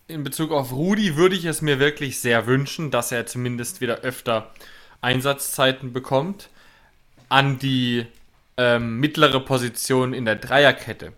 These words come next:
glaube ich keine Sekunde. Also da müsste uns wirklich wieder der Schlag oder Corona oder sonst irgendwas so dermaßen treffen, dass wir keine andere Wahl hätten.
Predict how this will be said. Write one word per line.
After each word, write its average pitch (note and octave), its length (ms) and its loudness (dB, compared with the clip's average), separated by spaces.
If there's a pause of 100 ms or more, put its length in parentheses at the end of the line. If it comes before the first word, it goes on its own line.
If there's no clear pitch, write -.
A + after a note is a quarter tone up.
(220)
glaube B2 280 2
ich - 120 -8
keine C3+ 320 4
Sekunde. C#3 580 -2
Also A#2+ 180 0
da B2 160 4
müsste C#3+ 340 0
uns A#2+ 280 -6
wirklich C3+ 500 -2 (300)
wieder C3 220 2
der A#2 140 0
Schlag B2+ 540 2
oder A#2+ 180 0
Corona C3+ 560 2
oder A2+ 180 2
sonst C3+ 360 -4
irgendwas B2+ 480 -4
so F3 100 2
dermaßen C3+ 640 -2
treffen, C#3 340 -4
dass A#2+ 220 -4
wir B2 60 -8
keine B2 320 -6
andere G#2+ 360 -8
Wahl B2 240 0
hätten. A2 300 -10